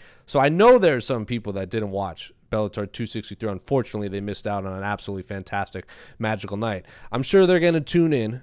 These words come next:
to watch Tyron Woodley fight. And I'm also sure, uh, there's a whole demographic of people that are gonna tune in to watch Jake Paul fight. You stick A J McKee there with his belt,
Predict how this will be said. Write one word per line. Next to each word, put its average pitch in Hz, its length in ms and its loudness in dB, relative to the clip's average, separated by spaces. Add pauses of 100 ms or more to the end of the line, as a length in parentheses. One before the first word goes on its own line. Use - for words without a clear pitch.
(140)
to - 100 -6
watch 110 280 0
Tyron 120 360 -2
Woodley 101 220 -6
fight. 85 320 -12 (200)
And 113 120 -6
I'm 117 160 -2
also 156 280 2
sure, 110 380 -2
uh, 110 120 -2
there's 110 240 -4
a 110 40 -2
whole 143 500 2
demographic 131 760 -2
of 90 120 -10
people 98 320 -8
that 95 140 -4
are 95 60 -8
gonna 95 140 -8
tune 117 280 -6
in 101 160 -8 (340)
to - 80 -8
watch 101 300 -2
Jake 110 220 -4
Paul 123 220 0
fight. 87 320 -8 (360)
You 185 140 0
stick 185 380 2
A 139 180 0
J 135 200 0
McKee 120 380 -4
there 95 220 -4
with 92 160 -8
his 127 180 -2
belt, 147 540 2